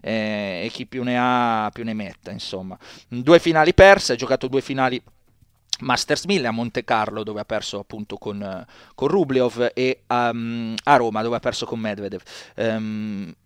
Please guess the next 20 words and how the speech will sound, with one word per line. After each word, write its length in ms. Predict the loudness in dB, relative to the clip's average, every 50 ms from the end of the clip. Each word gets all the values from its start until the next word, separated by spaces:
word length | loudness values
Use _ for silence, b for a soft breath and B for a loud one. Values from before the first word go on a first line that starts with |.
| _ _ -2
l'unico 420 | 4 6 8 8 8 8 4 4 4
titolo 400 | 4 0 0 2 2 2 2 2
dell'anno 720 | 2 2 4 4 4 4 4 2 0 -2 -2 -2 -4 -6 b b b b b b _
è 120 | 0 2 4
a 1000 | 4 4 4 4 2 2 2 0 -2 -2 -2 -2 -2 -2 -4 -4 -4 -6 -6 -8 -2
Monaco 360 | 0 0 0 2 0 0 -2
di 100 | 0 4
Baviera, 640 | 4 2 4 4 4 6 8 8 6 6 4 -2 -6
che 100 | -4 -4
ha 100 | -2 -2
confermato 580 | -2 -4 -4 -2 -4 -2 0 0 -2 -2 -2 -6
il 80 | -6
titolo 320 | -6 -8 -6 -4 -4 -2 -2
vinto 240 | -4 -4 -2 -2
l'anno 260 | -2 0 0 -2 -2 -2
prima, 320 | -2 -4 -2 0 0 0
quarantatré 560 | 2 2 2 2 2 2 0 0 2 0 0
vittorie, 380 | 0 -2 0 2 4 4 4 2
ventidue 580 | 0 -2 -2 -4 -6 -6 -8 -6 -4 -4 -4
sconfitte. 760 | -4 -2 -4 -4 -4 -6 -6 -10 -10 -10 -10 _ -4 -4 -4